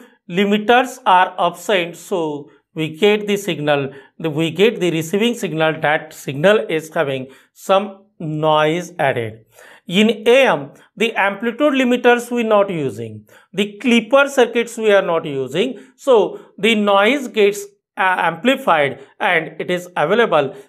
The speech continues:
some noise is available, and as we discussed earlier, the noise gets added in the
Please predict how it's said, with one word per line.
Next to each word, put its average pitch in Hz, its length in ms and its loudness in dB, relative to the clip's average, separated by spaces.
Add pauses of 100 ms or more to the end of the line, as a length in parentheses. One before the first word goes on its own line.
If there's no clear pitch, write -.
some 220 500 -2
noise 175 340 0 (140)
is 165 180 -16
available, 165 560 0 (220)
and 165 240 0 (100)
as 208 220 0
we 220 160 -6
discussed 226 580 -4
earlier, 160 420 0
the 160 140 -4
noise 160 560 2 (880)
gets 214 320 0
added 170 540 0 (400)
in 147 340 -2
the 185 140 0